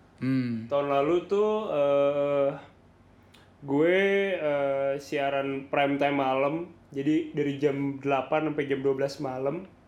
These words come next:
Speaker 2: Eh, itu gue siaran Senin sampai Jumat gitu. Sedangkan di hari yang sama, gue di jam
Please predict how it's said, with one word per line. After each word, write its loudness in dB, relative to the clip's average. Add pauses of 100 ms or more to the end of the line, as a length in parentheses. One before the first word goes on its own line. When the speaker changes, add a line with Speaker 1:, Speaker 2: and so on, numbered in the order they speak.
(720)
Speaker 2:
Eh, 2
itu -2
gue 2
siaran -2 (100)
Senin -4
sampai -2
Jumat -2
gitu. -8
Sedangkan -2
di 0
hari -2
yang -2
sama, -2 (640)
gue 2 (260)
di -6 (320)
jam -2